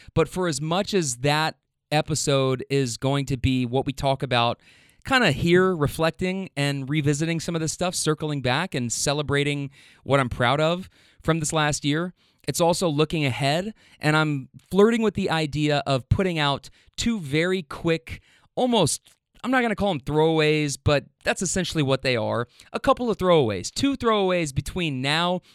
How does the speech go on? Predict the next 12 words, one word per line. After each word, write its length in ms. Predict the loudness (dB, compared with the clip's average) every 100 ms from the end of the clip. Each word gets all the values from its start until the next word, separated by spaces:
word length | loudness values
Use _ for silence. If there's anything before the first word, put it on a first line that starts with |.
| -6
and 200 | -2 0
next 260 | -2 -4 -4
Wednesday, 580 | -2 -2 -2 -2 -2 -6 _
so 180 | -2 0
that 260 | 2 0 -4 _ -4
the 180 | -2 2
very 320 | 0 2 -2
first 340 | 0 -2 -2 -4
episode 400 | -4 -2 -2 -2
of 80 |
twenty 260 | -4 -4 -4
twenty-two 580 | -4 -4 -2 0 0